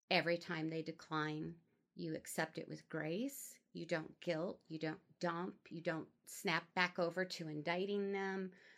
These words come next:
or blame. Um, and you're gonna have to work this out in your head and heart every single time. It's hard. It hurts. It hurts, okay? I'm gonna acknowledge that. But we need to keep inviting.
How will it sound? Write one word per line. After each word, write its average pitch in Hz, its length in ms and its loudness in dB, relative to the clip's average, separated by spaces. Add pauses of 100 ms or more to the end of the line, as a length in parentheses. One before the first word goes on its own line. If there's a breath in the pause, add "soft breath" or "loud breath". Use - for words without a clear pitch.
(100)
or 160 200 0
blame. 175 680 2 (140)
Um, 160 500 0 (300 loud breath)
and 180 100 2
you're 180 80 6
gonna 202 180 6
have 214 220 2
to 196 80 -4
work 185 160 -2
this 180 180 -2
out 180 200 0
in 160 60 -2
your 170 120 -2
head 170 220 -2
and 165 100 0
heart 160 340 2 (200)
every 180 600 4
single 151 680 -2
time. 151 600 0
It's 160 220 -4
hard. 151 500 0 (140)
It - 180 -4 (220)
hurts. - 640 -6 (360)
It 156 140 -2
hurts, - 480 -2
okay? 156 340 0
I'm 151 120 0
gonna 151 180 -6
acknowledge 156 580 -2
that. 113 200 -12 (1600 loud breath)
But - 160 6
we 185 120 4
need 180 280 6
to 180 80 -4
keep 180 300 -6
inviting. 156 640 -2